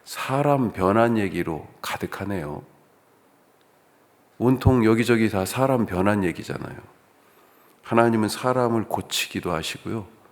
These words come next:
고쳐 쓰시네요. 오늘 말씀이 사람을 고쳐서 지금 쓰시는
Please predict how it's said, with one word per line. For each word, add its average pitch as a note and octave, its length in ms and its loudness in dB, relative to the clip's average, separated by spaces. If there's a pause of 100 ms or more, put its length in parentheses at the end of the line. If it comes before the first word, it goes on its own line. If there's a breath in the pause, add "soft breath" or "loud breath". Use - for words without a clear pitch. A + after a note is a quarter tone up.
(400 soft breath)
고쳐 - 360 -4
쓰시네요. A#2 640 -4 (1500 soft breath)
오늘 C3 200 8
말씀이 A#2 400 4
사람을 B2+ 380 0
고쳐서 G#2 480 -2
지금 E2+ 220 -6
쓰시는 A#2+ 600 -4